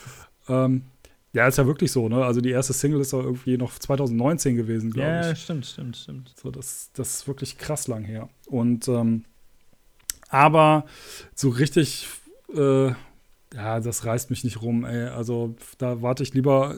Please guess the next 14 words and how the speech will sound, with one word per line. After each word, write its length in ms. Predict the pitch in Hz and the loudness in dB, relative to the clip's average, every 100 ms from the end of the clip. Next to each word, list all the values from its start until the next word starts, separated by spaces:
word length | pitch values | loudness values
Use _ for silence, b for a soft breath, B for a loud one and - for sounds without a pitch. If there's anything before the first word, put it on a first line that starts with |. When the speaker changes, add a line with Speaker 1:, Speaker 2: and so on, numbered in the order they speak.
| 165 | -8
Speaker 1:
aufs 220 | 131 131 | -8 -2
Album 560 | 131 139 135 135 147 | 2 4 6 4 2
und, 440 | 135 120 120 123 - | 0 2 2 -2 -6
ähm, 400 | 117 117 117 120 - _ _ _ _ _ - | -4 -2 -2 -4 -10 _ _ _ _ _ -4
bin 160 | 127 | -2
da 160 | 117 120 | 0 0
schon 140 | 127 | 2
ein 40 | 139 | 0
bisschen 220 | 127 131 | 2 2
gespannt, 460 | 123 - 127 123 151 | 0 0 2 2 0
aber, 460 | 131 113 113 113 - | -4 -2 0 -2 -2
äh, 220 | 113 110 | -4 -6
die, 160 | 110 104 B B B B B B _ | -8 -14 B B B B B B _
ja, 160 | 107 | -4